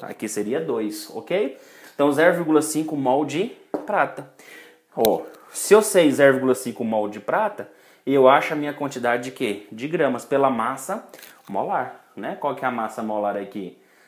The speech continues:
Cento e oito gramas tá presente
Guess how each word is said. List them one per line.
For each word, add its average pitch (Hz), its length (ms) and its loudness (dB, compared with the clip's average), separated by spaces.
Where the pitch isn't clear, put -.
Cento 139 520 -8
e 131 60 2
oito 117 320 0
gramas 110 720 -6
tá 117 140 -10
presente 117 880 -8